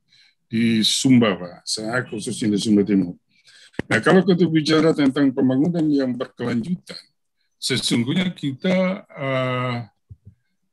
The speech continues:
tidak terlepas atau tak terhindarkan untuk kita bicara hal-hal yang berkaitan dengan aspek-aspek kehidupan kita, di antaranya kehidupan politik itu.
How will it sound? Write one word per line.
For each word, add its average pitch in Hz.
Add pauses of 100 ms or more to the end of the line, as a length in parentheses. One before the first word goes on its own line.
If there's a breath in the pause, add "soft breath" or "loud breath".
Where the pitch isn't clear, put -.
(140)
tidak 175
terlepas 120
atau 135
tak 143
terhindarkan 139
untuk 147
kita 127
bicara 127
hal-hal 131
yang 123
berkaitan 127
dengan 131
aspek-aspek 117
kehidupan 120
kita, 147 (560 soft breath)
di 123
antaranya 110
kehidupan 135
politik 165
itu. 156